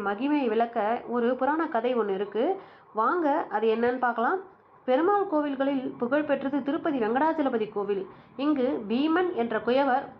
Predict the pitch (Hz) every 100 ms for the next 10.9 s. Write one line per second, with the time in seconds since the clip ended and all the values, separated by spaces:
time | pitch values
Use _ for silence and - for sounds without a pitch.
0 | - 254 262 277 226 214 208 247 240 254
1 | 262 - 214 202 196 330 403 - - -
2 | 262 254 320 - 254 330 349 339 262 220
3 | 233 262 294 330 320 214 208 220 214 -
4 | - - 185 277 339 311 254 294 294 339
5 | 285 277 214 240 311 370 330 302 214 233
6 | 247 233 220 262 330 262 - 220 226 247
7 | 269 233 226 240 302 285 240 214 214 226
8 | 214 208 202 196 370 - - - - 320
9 | 359 262 247 285 262 262 226 262 349 359
10 | 320 285 240 240 240 226 208 240 277